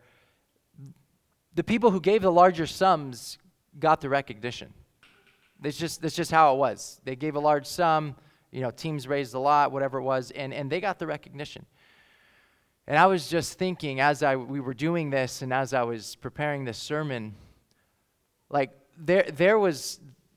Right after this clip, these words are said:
there was someone out there, no doubt, that, that gave five bucks to this cause, gave ten bucks to this cause. And, and no, none of us are ever gonna know that. No one's gonna know that.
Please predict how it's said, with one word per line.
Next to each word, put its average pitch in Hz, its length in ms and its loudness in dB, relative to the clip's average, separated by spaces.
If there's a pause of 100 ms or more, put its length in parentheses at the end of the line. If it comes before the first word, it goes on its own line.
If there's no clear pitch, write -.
(680)
there 170 160 4
was 220 120 2
someone 165 460 0
out 143 280 2
there, 117 400 -2 (300)
no 151 240 0
doubt, 139 440 4
that, 127 180 -4 (160)
that 156 200 -2
gave 147 380 -2 (540)
five 131 380 2
bucks - 320 -4
to 117 120 -8
this 98 260 -12
cause, - 600 -14 (420)
gave 147 240 -2
ten 143 180 -4
bucks 127 260 -2
to 113 120 -10
this 101 160 -14
cause. 82 460 -12 (1000)
And, 151 200 -8
and 190 160 0
no, 233 180 2
none 240 220 2
of 160 100 0
us 143 180 0
are 139 60 0
ever 120 160 -2
gonna 107 220 -6
know 101 240 -6
that. 80 260 -14 (880)
No 180 100 2
one's 190 180 -2
gonna 123 180 -6
know 95 200 -8
that. - 240 -12